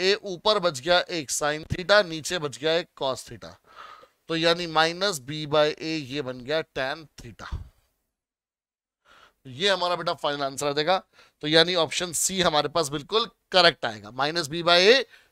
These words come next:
tan theta। नेक्स्ट अगेन बेटा हमारे पास एक पैरामीट्रिक इक्वेशन, तो जल्दी जल्दी देखते हैं। तो dx by d theta, again बेटा a as it is है,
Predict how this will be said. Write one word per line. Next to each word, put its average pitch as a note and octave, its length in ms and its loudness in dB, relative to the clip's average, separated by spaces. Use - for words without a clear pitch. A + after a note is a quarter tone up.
tan E3+ 260 8
theta। - 260 -16
नेक्स्ट G3+ 340 6
अगेन F#3 300 2
बेटा G#3 220 6
हमारे G3 220 4
पास F#3 240 4
एक F3+ 120 -4
पैरामीट्रिक F#3 480 2
इक्वेशन, F#3 420 -2
तो F3 60 -12
जल्दी E3 240 -4
जल्दी F3+ 200 -2
देखते F3+ 280 0
हैं। F#3+ 180 -2
तो D#3 120 -4
dx E3+ 420 0
by G3 200 4
d F#3+ 180 -6
theta, G3 320 2
again E3+ 360 -2
बेटा G3 240 6
a F#3 140 2
as F3+ 180 4
it F#3 80 -2
is G3+ 140 2
है, G3+ 120 -4